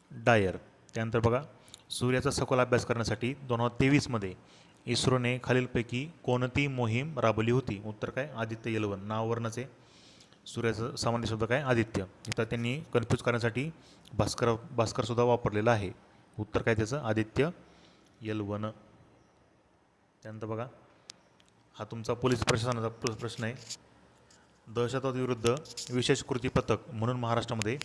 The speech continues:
कोणते सशस्त्र दल काम करते? उत्तर काय? फोर्स वन.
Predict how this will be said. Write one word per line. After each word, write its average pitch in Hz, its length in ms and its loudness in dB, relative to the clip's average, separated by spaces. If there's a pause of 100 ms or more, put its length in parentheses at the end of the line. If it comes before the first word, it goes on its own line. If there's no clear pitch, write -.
(360)
कोणते 127 500 2
सशस्त्र 120 460 0
दल 117 260 2 (240)
काम 120 360 -2
करते? 113 360 0
उत्तर 104 300 0
काय? 131 160 0
फोर्स 113 380 -4
वन. 95 140 -6